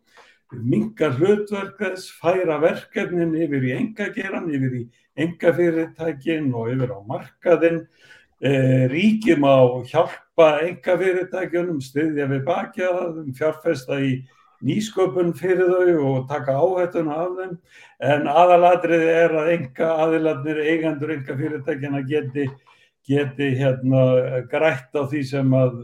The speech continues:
þeir fást við og, og, um, og, eh, þannig eigi bara að, að, að ríkið að vera svona eins og, eins og dauður ónýtjungur svona við hliðina á lifandi og þróttmikilum markaði.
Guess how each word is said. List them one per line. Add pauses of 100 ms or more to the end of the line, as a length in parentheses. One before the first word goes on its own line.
(120)
þeir
fást
við (540)
og,
og,
um, (140)
og,
eh, (140)
þannig
eigi
bara
að, (440)
að,
að (120)
ríkið
að
vera
svona
eins
og,
eins
og (500)
dauður
ónýtjungur
svona
við
hliðina
á (440)
lifandi
og
þróttmikilum (120)
markaði.